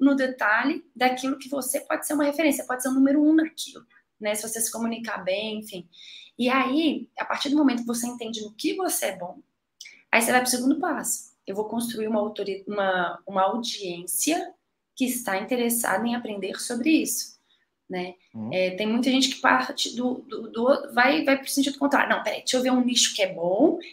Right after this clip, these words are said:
Speaker 1: e eu vou ensinar para essas pessoas." Mas isso não é sustentável, porque você não vai conseguir manter uma audiência, um público, se você não for, se você realmente não souber o que você tá falando. E aí tem um outro exemplo. Eu, por exemplo, se eu for olhar em tempos de atuação, eu tenho muito mais experiência em logística.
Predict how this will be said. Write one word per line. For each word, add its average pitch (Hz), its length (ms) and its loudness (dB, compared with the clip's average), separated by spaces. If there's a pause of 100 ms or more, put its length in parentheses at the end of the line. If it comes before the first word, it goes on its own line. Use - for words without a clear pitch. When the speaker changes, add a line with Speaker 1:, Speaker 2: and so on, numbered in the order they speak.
Speaker 1:
e 220 60 6
eu 214 80 6
vou 226 100 2
ensinar 233 300 4
para 240 80 -2
essas - 140 -4
pessoas." 277 400 0 (260)
Mas 269 140 4
isso 277 180 0
não 285 80 6
é - 20 6
sustentável, 277 880 2 (140)
porque 214 240 -6
você 233 120 0
não 262 80 4
vai 277 160 4
conseguir 269 380 0
manter 262 300 6
uma 240 140 0
audiência, 233 500 -2
um - 40 -6
público, - 240 -12
se 277 80 -2
você 285 120 2
não 285 120 2
for, 277 240 4
se 269 100 -2
você 277 100 2
realmente 277 340 4
não 285 80 0
souber 277 200 0
o - 40 -6
que - 60 -10
você 277 80 -6
tá 277 80 -6
falando. 277 400 2 (720)
E 240 60 4
aí 254 180 8
tem 294 100 2
um 285 140 6
outro 294 520 4
exemplo. 254 460 2 (320)
Eu, 240 160 2
por 254 100 2
exemplo, 214 480 0
se - 160 -4
eu 226 60 -2
for 247 160 -2
olhar 254 160 4
em 233 180 -2
tempos 277 340 2
de 220 60 -2
atuação, - 600 -2 (400)
eu 208 100 -4
tenho 220 140 -4
muito 269 260 4
mais 269 160 4
experiência 226 480 -2
em 247 60 -6
logística. - 560 -2